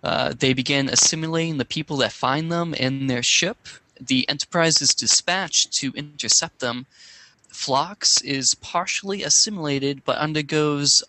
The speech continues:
Omicron treatment, uh, to destroy the nanoprobes. Uh, it is determined that the Borg transmitted a signal to the Delta Quadrant, uh, with the spatial coordinates of Earth.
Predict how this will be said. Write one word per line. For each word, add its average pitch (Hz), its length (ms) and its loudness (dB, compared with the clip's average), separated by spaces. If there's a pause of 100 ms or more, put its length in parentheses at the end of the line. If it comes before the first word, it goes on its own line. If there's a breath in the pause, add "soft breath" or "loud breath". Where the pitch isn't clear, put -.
Omicron 160 880 -2 (100)
treatment, 135 640 0 (460 loud breath)
uh, 127 200 0
to 135 160 -4
destroy 151 400 2
the 139 80 -2
nanoprobes. 131 920 0 (480)
Uh, - 220 -8
it 147 100 0
is 143 160 4
determined 175 580 -2
that 143 180 0
the 135 80 -6
Borg 160 460 0
transmitted 156 680 0
a 123 80 2
signal 151 600 0
to - 300 -2
the 139 160 -2
Delta 156 320 0
Quadrant, 117 640 0 (580 loud breath)
uh, 123 180 0
with 131 140 0
the 127 80 -8
spatial 151 500 2
coordinates 147 800 -2
of 135 140 -4
Earth. - 540 -2